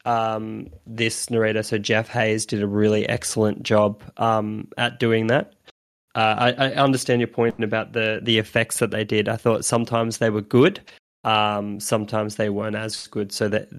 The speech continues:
I didn't mind the echo 'cause I understood that that was,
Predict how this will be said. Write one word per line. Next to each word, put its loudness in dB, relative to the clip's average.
I 4
didn't 2
mind 4
the 2
echo 0
'cause -2
I 2
understood -2
that -8
that -6
was, -8